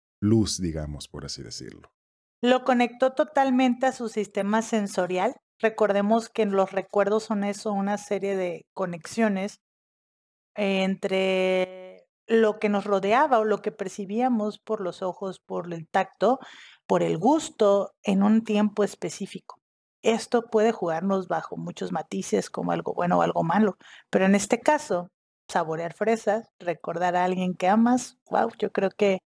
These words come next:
Speaker 2: que no hubo mejor manera de cerrar el cuento.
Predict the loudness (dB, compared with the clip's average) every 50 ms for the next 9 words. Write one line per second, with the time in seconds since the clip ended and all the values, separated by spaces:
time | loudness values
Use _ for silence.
0 | _ _ _ _ _ _ _ _ _ _ _ 2 2 4 4 4 4 4 4 4
1 | 2 2 0 0 0 0 0 0 -4 -4 -4 -4 -4 -4 -6 -8 -12 -12 -12 -14
2 | -14 -16 -18 -20 -20 _ _